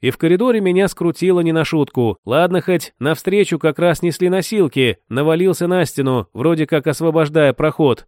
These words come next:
Заодно перевёл дух и почесал левую руку, вену которой нестерпимо пекло. Кто б ещё сказал, что за гадость вкололи? Как бы так не загнуться? Худо, очень худо.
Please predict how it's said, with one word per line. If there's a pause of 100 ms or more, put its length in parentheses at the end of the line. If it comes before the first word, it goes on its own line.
(100)
Заодно
перевёл
дух
и
почесал
левую
руку,
вену
которой
нестерпимо
пекло. (340)
Кто
б
ещё
сказал,
что
за
гадость
вкололи? (140)
Как
бы
так
не
загнуться? (320)
Худо, (160)
очень
худо.